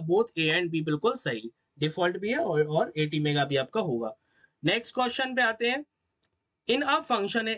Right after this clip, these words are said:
array is passed by, Function में array को हम लोग कैसे pass करेंगे? तो ये हमारा reference होता है, reference variable होता है, तो क्या होता है, Call by reference के द्वारा हम लोग pass करेंगे।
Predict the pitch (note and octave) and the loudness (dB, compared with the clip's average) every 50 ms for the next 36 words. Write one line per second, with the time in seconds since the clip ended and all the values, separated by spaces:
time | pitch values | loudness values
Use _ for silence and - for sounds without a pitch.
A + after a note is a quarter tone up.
0 | F#3+ G3 G3 G3 A3 B3+ C4 C4+ B3+ - - G3 F3 F#3 F#3+ D#3+ F#3 E3+ D#3 C3 | -2 -2 -2 0 -2 -2 -4 -6 -6 -6 -2 0 0 0 -2 -4 -4 -2 0 0
1 | B2 A#2+ - - F#3 G#3 G#3+ - C4+ C4 C4 B3+ A#3 A3 A3+ A3 A#3 A3+ A#3 A3+ | -2 -2 -2 -2 -2 0 0 0 -2 -2 0 2 2 2 4 2 2 0 0 0
2 | A#3 A#3 A#3 A3+ A3 G#3+ - A#3 A#3 - A3 A3+ A3 - A3+ A3 A3+ A#3 B3+ C#4+ | 0 0 0 2 0 0 0 -2 -2 0 0 -2 -2 -2 -2 0 0 2 2 2
3 | D4 A3+ F#3 F#3 F#3+ G3 G3 G3 G3 F#3 E3+ F3 E3 - G3+ G#3 A3 A#3 - B3 | 4 4 4 4 2 2 0 0 0 0 -2 -4 -4 -4 -2 -2 -2 -2 -2 -2
4 | A3+ A3+ A#3 A#3+ B3 A#3+ G3 F3+ - G#3 G3+ G#3+ G#3+ - G#3+ G#3 G#3 A3+ A3 A3+ | 0 2 2 2 2 0 -2 -4 -4 -2 -2 -2 -2 -2 -2 0 0 0 0 0
5 | A3+ A3 G#3 - A3+ A#3+ C#4+ - _ _ _ _ _ - E3 D#3 F#3+ F#3 F3+ F#3 | 0 0 2 2 2 0 0 -2 _ _ _ _ _ -8 -2 0 2 2 2 2
6 | F#3 A#3 B3+ B3 - F3+ F3 F3+ F3+ F3+ F3+ F3+ E3+ - - F3 F3 F3 - - | 2 0 -2 0 0 0 2 2 2 2 2 0 0 -2 0 0 0 0 -2 -2
7 | F3 F3+ E3+ E3 D#3+ E3 F#3+ C4 - - F3+ G3 C4+ C#4+ - - F3 C#3 C3 B2 | 0 2 2 4 4 4 2 2 2 2 2 2 2 0 -4 -2 -2 -2 0 0
8 | A#2+ A#2+ | -2 -4